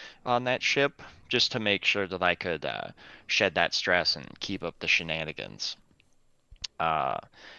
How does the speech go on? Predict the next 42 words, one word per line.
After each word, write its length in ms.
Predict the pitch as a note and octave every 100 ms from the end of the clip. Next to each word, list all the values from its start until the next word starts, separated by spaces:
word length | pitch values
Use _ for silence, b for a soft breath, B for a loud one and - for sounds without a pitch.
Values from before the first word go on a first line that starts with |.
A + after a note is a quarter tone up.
| b _ -
a 200 | G#2 G2
great 380 | - A2+ B2+ -
combo 400 | - A2 G2+ F#2+
piece 420 | - F#2+ F#2 -
with 140 | E2+
Nora, 520 | F2+ F#2 F2+ E2 C2+ - - D#2+
uh, 180 | D2+ -
and 260 | F2 D#2+ -
two 160 | - G#2
ships 300 | - F#2 -
that 80 | F2
I 60 | E2
flew 200 | - E2+
together 360 | E2+ E2 -
to 80 | -
start 260 | - F2 D#2
at 100 | -
two 160 | G2+
point 280 | G2+ F#2+ D#2+
oh, 240 | C#2+ C#2+ - B B -
uh, 180 | E2+ E2 -
is 160 | G2
Lieutenant 560 | F2 F2+ - A2 A2 -
Blount. 560 | F2 E2 F2+ - - - _ b b b -
Uh, 260 | D#2+ D#2 -
and 140 | G2
so 140 | - G2+
if 120 | G2
I'm 140 | G2
using 360 | A2 A#2+ A2 A2
Nora 360 | G#2+ G#2 F#2
effectively 760 | B1 - C3 C#3+ A#2 F#2 F2+ E2
and 80 | D#2+
able 220 | E2 D#2+
to 80 | -
get 160 | F2+
into 260 | E2+ - D#2+
range 300 | F2+ F2 -
to 80 | C2+
activate 400 | E2+ - B1+ -
her 260 | - F#3+
ability, 580 | D3+ E2+ C2+ C#2+ D2 D2